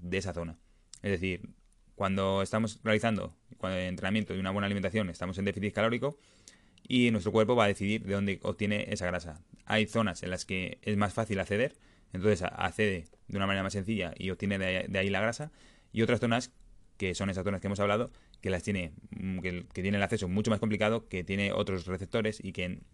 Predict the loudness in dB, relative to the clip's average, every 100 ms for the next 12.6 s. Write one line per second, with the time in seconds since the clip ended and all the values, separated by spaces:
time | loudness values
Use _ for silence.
0 | -6 -2 0 0 0 0 -4 -8 -20 -14
1 | -6 -2 2 2 2 2 2 0 0 0
2 | 0 0 0 2 2 2 2 2 -2 -12
3 | -18 -18 -18 -6 2 2 2 2 2 2
4 | 0 -4 -4 -4 -2 -4 -4 -6 -4 -2
5 | 0 2 2 0 -2 -6 -2 0 4 4
6 | 4 2 -2 0 2 2 0 -2 -2 -2
7 | -2 -2 0 -2 -2 -2 0 0 0 -2
8 | -8 -18 -18 -18 -18 -4 0 2 4 4
9 | 4 2 0 -2 0 0 0 -4 -8 -10
10 | -4 -2 -2 -2 -2 0 0 0 -2 -4
11 | -2 -2 -2 -2 -2 -2 -6 -14 -8 -4
12 | -4 -6 -8 -10 -12